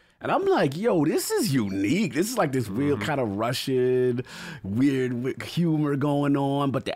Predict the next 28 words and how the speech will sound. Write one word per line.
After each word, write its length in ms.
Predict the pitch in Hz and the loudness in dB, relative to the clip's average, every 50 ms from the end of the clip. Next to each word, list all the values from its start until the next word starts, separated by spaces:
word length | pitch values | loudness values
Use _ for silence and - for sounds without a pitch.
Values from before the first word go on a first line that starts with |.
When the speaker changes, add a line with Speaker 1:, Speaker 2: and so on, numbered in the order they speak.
| - - | -6 -6
Speaker 1:
action 440 | 139 143 131 - - - - 165 147 | -6 -6 -6 -6 -6 -4 -2 0 0
and, 200 | 139 120 127 131 | 2 2 0 0
like, 140 | 127 135 147 | 0 -2 -2
seems 160 | - 226 214 | -2 -2 0
Speaker 2:
Doing 80 | 220 196 | 0 0
Speaker 1:
like 60 | 180 160 | -2 0
a 20 | |
Speaker 2:
so 80 | 147 196 | 0 2
Speaker 1:
very 120 | 185 170 | 2 2
Speaker 2:
many 180 | 101 92 90 90 | 0 0 -4 -4
things. 440 | - 104 101 101 95 90 90 - - | -4 -4 -4 -2 -4 -6 -6 -6 -2
Speaker 1:
Yeah, 240 | 233 277 277 285 269 | 0 2 2 2 0
so 180 | - - 254 254 | 0 -2 -2 0
many 160 | 294 269 247 | 2 2 2
things, 220 | 190 233 226 185 | 0 0 0 0
so 60 | - | 2
many 140 | 240 247 226 - | 2 2 2 0
cool 340 | - - 233 247 247 233 190 | 0 0 2 2 2 2 0
systems 720 | - - - 220 214 - - 202 214 208 208 208 190 165 | 0 -2 -2 -2 -2 -2 -2 0 0 2 2 2 2 2
and 220 | 170 151 139 123 104 | 2 2 2 2 0
gravity 580 | - 190 190 190 190 170 180 196 202 196 190 | -2 -2 -2 0 0 0 2 2 4 4 4
and 160 | 160 123 131 | 4 4 2
things 300 | - 202 202 202 190 165 | 2 2 2 2 2 2
moving 320 | 135 160 180 208 190 196 180 | 2 2 0 0 0 0 0
around 380 | 156 147 170 180 185 185 185 | 0 0 0 0 0 0 0
and 100 | 175 139 | -2 -2
twisting, 420 | - - 226 220 - - 202 180 175 | -2 -4 -4 -4 -2 -2 0 2 2
and 120 | 139 117 | 0 0